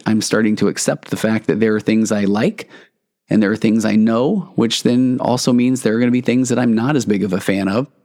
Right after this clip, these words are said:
and certainly things that I don't know. That can be a liberating feeling to feel like I'm actually okay. So then he does talk about the negativity bias of memory. He says, "Here's the problem, though your brain preferentially scans for, registers, stores, recalls, and reacts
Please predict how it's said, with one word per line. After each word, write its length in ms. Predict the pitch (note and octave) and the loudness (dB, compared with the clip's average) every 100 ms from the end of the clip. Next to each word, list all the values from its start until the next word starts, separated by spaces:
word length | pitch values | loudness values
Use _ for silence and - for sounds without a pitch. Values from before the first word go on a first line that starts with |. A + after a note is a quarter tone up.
| _ _ | _ _
and 160 | A2 A2+ | 0 0
certainly 400 | - F#3+ - A#2+ | 0 0 0 0
things 300 | A2+ A#2 A#2 | 2 0 0
that 100 | A2 | 0
I 80 | A2+ | 0
don't 340 | A2 D3 - | 0 -2 0
know. 360 | G#2 - - - _ _ _ _ _ _ | -2 -2 -8 -14 _ _ _ _ _ _
That 160 | A#2+ C#3 | -2 0
can 100 | D#3 | 0
be 120 | C3+ | 2
a 100 | G#2 | 2
liberating 640 | A2 B2 B2 B2 B2 G#2+ | 0 0 0 0 2 2
feeling 480 | - C3+ A#2 F2 G2 - | 2 0 2 -2 -4 -4
to 140 | G2+ | -4
feel 240 | F#2+ A#2+ A2+ | 0 0 2
like 260 | A2 G2+ | 0 -2
I'm 240 | - A2 G#2+ | -2 0 0
actually 420 | - - - G#2 | -2 -2 0 0
okay. 560 | A2+ G#2 C#3+ B2 F#2+ G#2+ _ _ _ - _ _ _ | 0 -2 -2 -2 -2 -8 _ _ _ -20 _ _ _
So 140 | - A#2 | -2 0
then 140 | B2+ | 2
he 80 | C#3 | 2
does 200 | C3 C3 | 0 -2
talk 200 | C3+ A#2+ | -4 -2
about 220 | A#2 A2 | -2 0
the 60 | G#2+ | 2
negativity 640 | A2 A#2 G#2+ C3+ B2 A2 | 2 0 -2 0 2 2
bias 300 | G#2+ G#2 G#2+ | 2 0 0
of 60 | A#2 | 0
memory. 260 | G#3+ C3+ | 2 0
He 60 | G#2 | 0
says, 240 | - A#2 | 0 0
"Here's 220 | D#3+ G3+ F#3+ | 0 0 -2
the 60 | |
problem, 440 | F#3 E3 G3+ F#3 G#2+ | -2 -2 0 0 2
though 100 | A2 | 2
your 160 | A2 | 0
brain 380 | G#2 A2+ C#3 C3+ | 0 0 0 0
preferentially 680 | - C3 C#3 B2+ B2+ A#2 G#2 | -2 -2 0 0 0 0 0
scans 580 | - - A#2+ C#3 C#3+ - | -2 0 0 2 0 0
for, 420 | C3 C3+ C3 B2+ | 0 2 0 -2
registers, 680 | A2 A#2 B2 A#2 B2 A#2+ | -2 0 0 0 0 0
stores, 540 | - A#2 A2 A2+ A2+ G#2+ | 0 0 2 2 0 0
recalls, 520 | G2 - G#2+ A2 A2 | -2 0 0 0 0
and 120 | G2+ | 0
reacts 560 | G2 G2 A#2 C3+ - | 0 0 -2 -4 -6